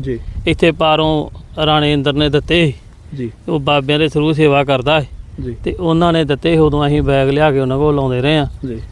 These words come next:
Speaker 2: ਤੇ ਇੱਧਰ ਸਰਕਾਰ ਨੇ ਸਾਡੀ ਕਿਸੇ ਨੇ ਬਾਂਹ ਨਹੀਂ ਜੀ ਫੜੀ ਅੱਗੇ ਵੀ।
Speaker 1: ਹੂੰ।
Speaker 2: ਇਹੀ ਜ-, ਗਾਂਹ ਅਸੀਂ ਭਗਵੰਤ ਸਿੰਘ ਮਾਨ ਨੂੰ ਅਪੀਲ ਕਰਦੇ ਆ
Speaker 1: ਜੀ।
Speaker 2: ਵੀ ਸਾਡੀ ਸਾਰ ਲਈ ਜਾਵੇ। ਸਾਡਾ ਕੀ ਦੋਹਾ ਜੀ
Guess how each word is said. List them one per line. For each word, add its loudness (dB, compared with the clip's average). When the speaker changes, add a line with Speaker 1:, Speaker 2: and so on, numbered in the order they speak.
Speaker 2:
ਤੇ 0
ਇੱਧਰ 2
ਸਰਕਾਰ 4
ਨੇ -2
ਸਾਡੀ 0
ਕਿਸੇ 0
ਨੇ 0
ਬਾਂਹ 2
ਨਹੀਂ 0
ਜੀ 0
ਫੜੀ 2
ਅੱਗੇ 2
ਵੀ। 0
Speaker 1:
ਹੂੰ। -6
Speaker 2:
ਇਹੀ 2
ਜ-, -2
ਗਾਂਹ 2
ਅਸੀਂ -2
ਭਗਵੰਤ 0
ਸਿੰਘ 0
ਮਾਨ 2
ਨੂੰ 0
ਅਪੀਲ 2
ਕਰਦੇ 2
ਆ 2
Speaker 1:
ਜੀ। -6
Speaker 2:
ਵੀ 2
ਸਾਡੀ 2
ਸਾਰ 2
ਲਈ 0
ਜਾਵੇ। 4
ਸਾਡਾ 2
ਕੀ 2
ਦੋਹਾ 6
ਜੀ 0